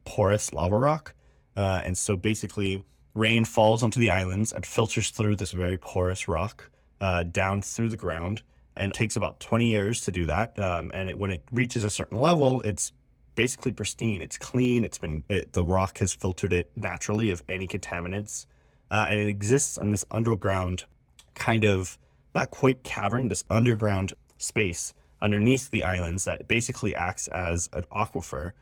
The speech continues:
which is this, basically a massive, I think a massive water tank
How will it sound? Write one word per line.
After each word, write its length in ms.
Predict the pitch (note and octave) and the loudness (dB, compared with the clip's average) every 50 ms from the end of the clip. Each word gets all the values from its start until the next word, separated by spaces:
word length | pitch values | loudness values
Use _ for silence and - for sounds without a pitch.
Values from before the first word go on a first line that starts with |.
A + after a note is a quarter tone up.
| _ _ _ - | _ _ _ -4
which 180 | G#2+ F2+ - | -4 -2 -2
is 100 | F#2 E2+ | -2 -4
this, 220 | E2+ G2 - - - - - - - _ - | -2 -4 -6 -6 -8 -16 -20 -20 -12 _ 2
basically 400 | C3+ C#3 C3+ - C3+ - A#2 G#2 | 4 4 4 2 0 2 2 2
a 100 | F2+ - - _ - | 2 0 -4 _ -2
massive, 800 | A#2+ A2+ A2+ A2+ A2 A#2 A#2+ - B2+ A2+ G#2+ G#2+ G#2+ A2 - - - | 0 2 4 4 2 0 -2 -2 0 0 0 0 -2 -4 -6 -8 -4
I 20 | |
think 160 | - E3+ F3 D#3 | 0 2 2 4
a 20 | |
massive 400 | C3 A2+ G#2+ G#2+ - A#2+ G2 - | 4 2 2 0 -2 -4 -4 -4
water 220 | D#2+ D2 C#2+ C2+ | -4 -4 -4 -4
tank 320 | - - - - - - | -6 -8 -10 -12 -12 -14